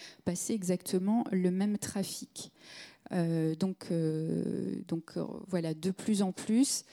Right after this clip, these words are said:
euh, aussi sous l'impulsion des citoyens qui réclament, euh, plus, euh, d'espace vert,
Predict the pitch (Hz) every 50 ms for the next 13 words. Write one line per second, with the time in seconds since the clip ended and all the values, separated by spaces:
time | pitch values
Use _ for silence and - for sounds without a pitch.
0 | - - - - - - - 190 180 175 170 170 170 165 165 165 - 165 160 -
1 | - - - 190 185 - - - 208 - - - 220 220 220 214 208 - 220 202
2 | - - - - 214 214 214 208 185 190 190 - - 185 - - 185 185 180 214
3 | 247 277 285 - - 202 190 170 170 - - 175 180 180 175 160 - 170 165 160
4 | - - - 190 185 180 - - - 160 160 160 156 175 170 - - - 165 170
5 | 165 170 170 170 196 214 254 254 -